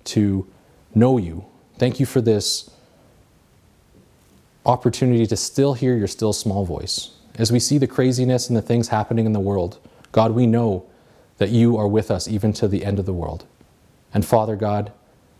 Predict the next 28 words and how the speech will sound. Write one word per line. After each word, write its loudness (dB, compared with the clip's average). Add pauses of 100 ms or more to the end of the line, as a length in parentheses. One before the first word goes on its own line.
(460)
as 0
we 2
know 2
that 2
there 0
will 0
be -2
times -2
where -4
we 0
have -2
to -2
stand -2
still, -4 (200)
but -10
there's 2
also -2
times -2
we 0
need -4
to -8
speak. -10 (480)
Give 2
us -2
wisdom -2 (500)
when 0
to -4
know -4